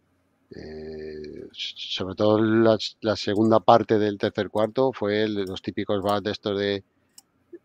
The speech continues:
que parece que la carga de la caballería ligera,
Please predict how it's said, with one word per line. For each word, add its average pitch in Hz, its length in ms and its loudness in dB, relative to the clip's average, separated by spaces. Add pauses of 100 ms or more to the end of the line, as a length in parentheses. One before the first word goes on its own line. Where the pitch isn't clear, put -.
(120)
que - 120 -6
parece 101 240 -2
que 101 400 0 (180)
la 104 160 -2
carga 104 240 4
de 104 60 6
la 98 160 2
caballería 101 440 0
ligera, 113 580 0